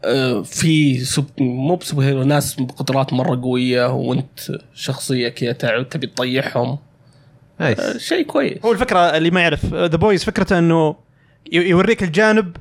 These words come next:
Speaker 3: الب-، آه، المظلم من السوبر هيروز، إنه قدام الإعلام إنهم هم، أوه، نحن الناس الكويسين والأبطال.
Speaker 1: إيه.
Speaker 3: بس خلف الكواليس، لا، هم ناس مو مرة كويسين.
Speaker 2: أوكي.
Speaker 3: والشخصيات الرئيسية في القصة إنهم ناس تعرضوا لمشاكل في حياتهم الخاصة بسبب الأبطال ذولا، يبون ينتقموا منهم.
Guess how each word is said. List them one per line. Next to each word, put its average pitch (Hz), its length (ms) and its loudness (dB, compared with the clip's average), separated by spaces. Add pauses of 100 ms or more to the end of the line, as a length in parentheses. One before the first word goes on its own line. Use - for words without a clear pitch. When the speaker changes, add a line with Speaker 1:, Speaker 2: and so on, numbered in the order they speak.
(140)
Speaker 3:
الب-، 156 260 -6
آه، 139 500 0
المظلم 175 360 2
من 151 160 2
السوبر 151 360 0
هيروز، 180 440 0
إنه 151 160 2
قدام 156 320 2
الإعلام 156 340 4
إنهم 147 180 0
هم، 160 140 2
أوه، 151 280 4
نحن 156 140 -4
الناس 151 240 2
الكويسين 147 420 0
والأبطال. 139 380 0
Speaker 1:
إيه. 143 280 -4 (180)
Speaker 3:
بس 147 120 0
خلف 180 240 0
الكواليس، 170 680 0
لا، 165 100 4
هم 156 180 4
ناس 165 200 2
مو 165 100 4
مرة 170 240 2
كويسين. 160 380 2 (600)
Speaker 2:
أوكي. 147 420 -2
Speaker 3:
والشخصيات 170 760 4
الرئيسية 185 320 4
في 165 80 -2
القصة 202 360 2
إنهم 185 360 2
ناس 208 420 0 (300)
تعرضوا 170 720 4
لمشاكل 165 500 0 (600)
في - 60 -6
حياتهم 190 240 2
الخاصة 180 260 0
بسبب 180 280 0
الأبطال 160 280 0
ذولا، 202 300 2
يبون 165 200 0
ينتقموا 151 340 -2
منهم. 131 140 -4